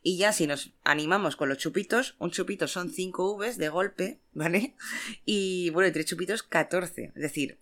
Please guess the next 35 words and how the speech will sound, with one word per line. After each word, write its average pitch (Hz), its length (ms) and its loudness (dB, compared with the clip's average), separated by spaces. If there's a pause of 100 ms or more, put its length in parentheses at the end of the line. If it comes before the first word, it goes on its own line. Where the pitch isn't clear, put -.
mm, 160 220 -4
a 143 80 0
medida 156 220 -2
que 190 80 0
vamos, 196 300 -2
depende 143 320 -4
del 156 120 0
tipo 151 160 0
de 170 80 0
chupito 165 340 0
también, 147 340 -2 (340)
pero 151 140 2
a 135 60 2
medida 147 260 0
que 170 100 -2
vamos 170 240 -2
ca-, 151 200 -2
eh, 156 100 -2
variando 147 640 0
en 135 220 -6
las, 123 440 -6
sobre 131 180 -12
todo 156 100 -2
en 160 60 0
la 147 80 0
graduación 135 480 -2
de 156 60 0
alcohol, 151 420 0
cantidades 143 480 -2
tal, 170 180 0 (340)
pues 175 160 4
estas 170 200 -4
unidades 170 220 -2
de 180 60 0
bebida, 160 360 0